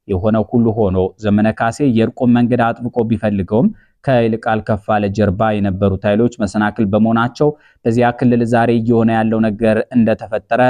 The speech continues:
ዘመነን በተከራየው ቤቱ ደጋግሜ እየገባሁ አነጋግሬዋለሁ። ከተወሰነ ጊዜ በኋላ እንዲያውም «አንተ አታውቀኝም እንጂ እኔ በስልጣን ጊዜ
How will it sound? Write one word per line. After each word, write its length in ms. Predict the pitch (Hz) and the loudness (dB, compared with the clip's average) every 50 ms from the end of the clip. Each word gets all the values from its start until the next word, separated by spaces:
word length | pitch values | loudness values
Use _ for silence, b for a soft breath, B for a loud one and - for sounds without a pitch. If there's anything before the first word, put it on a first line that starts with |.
| 127 127 | 2 0
ዘመነን 460 | 123 120 104 101 104 110 117 123 123 110 | -2 0 0 2 2 2 2 2 2 0
በተከራየው 680 | 101 104 101 117 107 - 110 110 107 104 101 104 104 101 | 0 -4 -4 -6 -6 -4 -2 -2 -2 0 0 0 0 0
ቤቱ 320 | 92 110 117 117 - 143 127 | 0 -2 -2 -2 -4 -4 -2
ደጋግሜ 500 | 113 107 98 117 113 110 107 117 117 120 120 | -2 -2 0 0 -2 -2 0 2 2 2 2
እየገባሁ 520 | 117 110 110 110 104 127 120 113 117 123 120 | 2 2 0 0 -2 -2 -6 -4 -4 -2 -2
አነጋግሬዋለሁ። 960 | 120 117 113 113 107 113 110 107 101 107 95 95 92 87 87 92 110 151 165 b b b b b b _ | -2 -2 -4 -4 -2 -2 -4 -4 -4 -8 -8 -6 -4 -2 -2 0 0 -2 -2 b b b b b b _
ከተወሰነ 480 | - 156 - 160 151 143 - - 143 135 123 | -6 -4 0 0 0 0 0 -2 0 0 0
ጊዜ 180 | 120 120 120 120 117 | 0 0 0 0 0
በኋላ 340 | 120 127 120 113 113 113 113 | 0 0 0 0 0 0 0
እንዲያውም 380 | 107 104 92 101 104 110 147 185 196 - _ _ _ - | 0 0 0 0 0 0 0 -2 -6 -10 _ _ _ -4
«አንተ 220 | 107 107 107 107 120 | 0 0 0 0 0
አታውቀኝም 600 | 120 - - 123 123 - 127 123 120 120 117 117 | -2 0 0 0 0 0 0 2 2 4 4 4
እንጂ 140 | 120 120 123 170 | 2 2 2 2
እኔ 140 | 202 151 120 120 | 2 2 2 0
በስልጣን 520 | 127 127 110 104 - 110 98 - 107 104 104 107 | 0 -2 -4 -2 -4 -4 -2 -2 -2 -2 -2 -2
ጊዜ 200 | 101 107 104 | -4 -2 -2